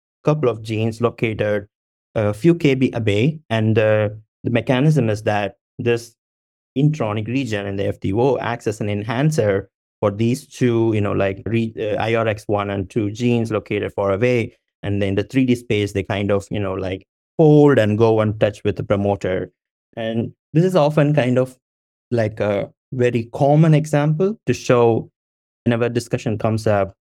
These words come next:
closest gene is the causal gene for G W A S locus. When you want to look at the exception, they often highlight this as an example. And then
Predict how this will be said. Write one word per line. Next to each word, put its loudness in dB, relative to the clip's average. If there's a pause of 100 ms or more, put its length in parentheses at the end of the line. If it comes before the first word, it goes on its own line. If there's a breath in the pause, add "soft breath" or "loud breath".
(300)
closest 2
gene 2 (380)
is -6
the 0
causal 0
gene 2
for -2
G -4
W 2
A 0
S -6
locus. -2 (560)
When 2
you 4
want 2
to -4
look -2
at -4
the -4
exception, -6
they -4
often -6
highlight -4
this -6
as -10
an -8
example. -14 (580)
And 2
then 2